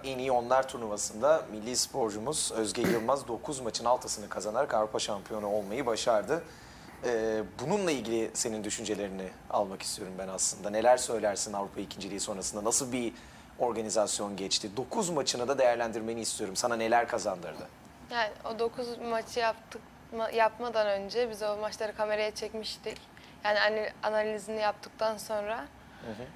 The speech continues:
Speaker 2: yani maça daha rahat çıktım ve yani istedim yani inandım. Ve o maçları almak için elimden gelenin en iyisini yaptığımı düşünüyorum. O
Speaker 1: Hı hı.
Speaker 2: üç maçı da alabilirdim aslında.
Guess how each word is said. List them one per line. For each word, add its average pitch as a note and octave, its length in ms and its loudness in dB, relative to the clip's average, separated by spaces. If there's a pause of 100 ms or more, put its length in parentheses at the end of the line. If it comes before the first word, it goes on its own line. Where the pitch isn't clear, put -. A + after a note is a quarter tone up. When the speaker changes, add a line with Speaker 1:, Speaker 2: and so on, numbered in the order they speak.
(140)
Speaker 2:
yani G#3 200 4
maça G#3+ 260 2
daha A3 200 8
rahat G#3+ 280 6
çıktım - 360 -10 (560)
ve G#3+ 260 6 (480)
yani G#3 300 2
istedim G#3+ 520 -4
yani F#3+ 300 -4
inandım. G3+ 420 -2 (840)
Ve A3 80 4
o G#3+ 180 6
maçları G#3+ 460 2
almak G#3 300 2
için G#3+ 220 -6
elimden G#3 380 0
gelenin G3+ 340 -4
en G3+ 140 -4
iyisini G#3 260 -8
yaptığımı G3+ 380 -4
düşünüyorum. F3+ 500 -8 (140)
O G#3 40 0
Speaker 1:
Hı G#3 80 2
hı. - 60 -4 (180)
Speaker 2:
üç G#3 160 -12
maçı G#3 240 -2
da G#3+ 60 6
alabilirdim G3+ 520 2 (100)
aslında. F3+ 440 -12